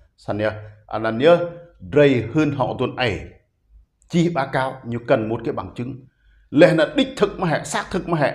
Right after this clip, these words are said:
Như Brem đi theo dõi. Ý bởi á. Sân nha. Chi chàng.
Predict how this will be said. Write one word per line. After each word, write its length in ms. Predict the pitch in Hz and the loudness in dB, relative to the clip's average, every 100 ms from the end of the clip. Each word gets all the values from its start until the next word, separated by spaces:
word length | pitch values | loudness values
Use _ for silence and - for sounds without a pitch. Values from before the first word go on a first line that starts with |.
| - 117 | -4 -6
Như 140 | 127 | -2
Brem 280 | 131 131 120 | 2 2 2
đi 60 | |
theo 180 | 113 117 | -4 -6
dõi. 200 | 90 90 - - _ _ - | -4 -6 -8 -20 _ _ -8
Ý 80 | |
bởi 180 | 123 120 | -2 0
á. 100 | 107 98 | 0 -4
Sân 300 | - 107 104 | -10 -6 -4
nha. 140 | 101 101 | -4 -6
Chi 180 | - 113 | -8 -6
chàng. 260 | 107 95 | -4 -4